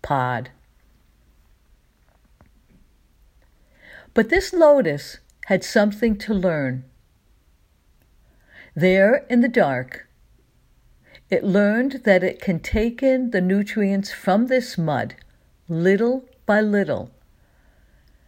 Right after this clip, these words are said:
and it can actually use these nutrients to grow. And so it does. And it grows, and it grows,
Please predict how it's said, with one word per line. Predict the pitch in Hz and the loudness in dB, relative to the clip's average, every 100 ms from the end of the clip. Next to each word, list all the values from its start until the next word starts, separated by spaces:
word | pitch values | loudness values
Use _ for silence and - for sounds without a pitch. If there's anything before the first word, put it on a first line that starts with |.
| _ _ 196 | _ _ 0
and | 180 | 0
it | 180 | 0
can | - 185 | -4 -2
actually | - 180 196 - 202 185 | 2 0 0 -2 0 0
use | 156 202 226 240 | 0 0 0 -2
these | 180 156 - | -4 -4 -6
nutrients | 151 147 - 151 147 143 - | -6 -6 -6 -6 -6 -8 -10
to | - | -8
grow. | 131 156 151 147 131 131 _ _ _ _ _ _ _ _ _ _ _ _ _ _ _ 160 | -8 -4 -4 -4 -6 -10 _ _ _ _ _ _ _ _ _ _ _ _ _ _ _ -6
And | 135 | -4
so | - 139 165 | -2 -2 -2
it | 185 | 0
does. | 220 269 - - - - _ _ _ _ _ _ _ _ _ _ - 139 | 0 0 -2 -10 -20 -20 _ _ _ _ _ _ _ _ _ _ -12 -8
And | 143 | -6
it | - | -8
grows, | 147 143 131 160 214 226 - - _ _ _ _ _ _ _ _ _ _ _ _ _ | -6 -2 0 0 -4 -8 -14 -20 _ _ _ _ _ _ _ _ _ _ _ _ _
and | 139 131 | -8 -8
it | - 160 | -10 -8
grows, | 147 135 156 202 226 233 - | -6 -4 -4 -4 -6 -10 -18